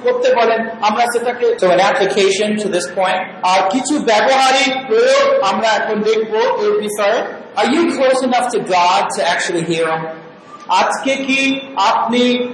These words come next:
Speaker 1: ঈশ্বরের কাছাকাছি রয়েছেন, যাতে কিনা ঈশ্বর যখনই যা কিছু বলছেন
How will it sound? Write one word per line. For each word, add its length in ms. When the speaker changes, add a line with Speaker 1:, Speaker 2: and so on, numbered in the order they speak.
Speaker 1:
ঈশ্বরের 840
কাছাকাছি 920
রয়েছেন, 680
যাতে 280
কিনা 240
ঈশ্বর 400
যখনই 380
যা 120
কিছু 220
বলছেন 460